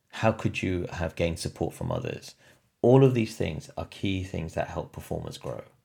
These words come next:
Remember, athletes, the best athletes have coaches.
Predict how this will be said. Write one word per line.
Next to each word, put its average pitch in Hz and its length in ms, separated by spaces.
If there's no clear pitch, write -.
Remember, 107 460
athletes, 98 720
the 78 100
best - 360
athletes 92 400
have - 160
coaches. - 680